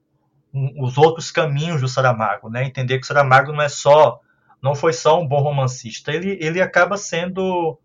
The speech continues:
é, um bom escritor,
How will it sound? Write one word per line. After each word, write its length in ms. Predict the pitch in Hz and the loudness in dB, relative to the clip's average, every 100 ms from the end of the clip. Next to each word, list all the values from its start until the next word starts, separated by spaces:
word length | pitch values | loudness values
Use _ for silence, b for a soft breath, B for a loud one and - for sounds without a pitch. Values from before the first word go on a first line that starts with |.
| _ _ _ _ _ _ | _ _ _ _ _ _
é, 240 | - 135 143 | 0 4 4
um 140 | 156 | 2
bom 160 | 131 165 | 2 0
escritor, 920 | 160 - 170 - 143 151 170 185 - | 0 -10 -12 -6 -2 0 0 -4 -14